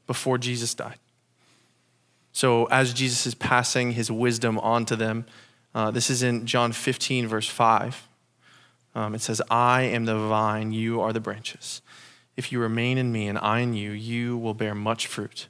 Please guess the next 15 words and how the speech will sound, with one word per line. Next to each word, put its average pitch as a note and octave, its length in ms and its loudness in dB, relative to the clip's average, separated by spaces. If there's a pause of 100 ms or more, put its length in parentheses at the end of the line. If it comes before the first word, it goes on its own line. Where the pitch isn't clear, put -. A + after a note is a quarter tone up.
(640)
Apart A#2+ 320 2
from A#2+ 160 -2
me, A#2 100 -2
you A#2 240 -4
can A#2+ 220 -4
do A2 400 -4 (140)
nothing. A2 640 -4 (1400)
Think A3+ 220 2
about D#3+ 180 4
that C3 140 2
for B2+ 80 0
a A#2+ 60 0
second. A2 300 -2 (240)
Apart - 440 2
from, F#3+ 460 2